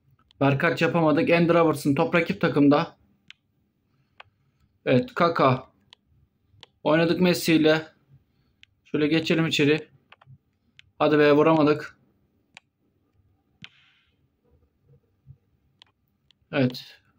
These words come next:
Roberto Carlos da o geri oynadık baya. Petr Cech.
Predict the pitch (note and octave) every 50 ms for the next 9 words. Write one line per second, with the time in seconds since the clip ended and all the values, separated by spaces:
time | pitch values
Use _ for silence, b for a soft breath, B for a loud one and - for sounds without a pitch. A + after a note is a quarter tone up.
0 | _ _ - C#3 C#3 C#3+ D#3+ E3 E3 - F3 F3 F#3+ G3+ G#3 G#3+ G#3 G3+ - G#3+
1 | G#3 G#3+ C#4 - - _ _ - - F3 F3+ F3+ E3+ E3 D#3 D#3+ E3+ F3 F3 E3
2 | D3+ C#3+ C3 C3 C3 - A#2+ A#2+ C3 D#3 - - - _ _ _ _ _ _ _
3 | _ _ _ _ - E3+ E3 E3 - - - - - C#3+ C#3 C3+